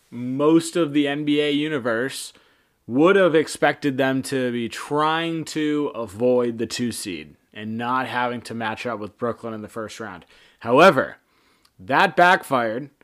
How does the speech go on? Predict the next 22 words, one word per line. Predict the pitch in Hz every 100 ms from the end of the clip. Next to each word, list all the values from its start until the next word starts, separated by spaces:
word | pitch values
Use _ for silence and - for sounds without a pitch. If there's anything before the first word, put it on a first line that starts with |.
| _ _ _
because | 123 131 120
Philly | - 165 175
played | 156 156 147 131
really | 113 120 139 190
well | 123 110 120 - _ _ _ _ _ -
and | 127 131 131 123 101
beat | 165
Miami | 147 139 135 135 117
tonight. | - 113 90 78 _ _ _ _ _ _ - _ _ _
With | 104 135 220 220
that | 214 196
being | 185 196 180
said, | 131 - 190 151 - _ _ _ _ _ _ _ _ _ -
this | 107 170 226 -
Eastern | 180 214 - 208 185
Conference | 170 175 180 - 120 92 - - -
is | 135 147 123
so | - - - 143 165 190 202 220 - _ _ _ _ _ _ -
congested | - 151 120 98 156 156 - 117 85 78 _ _ -
at | 135
the | 139
top, | 131 135 110 80 -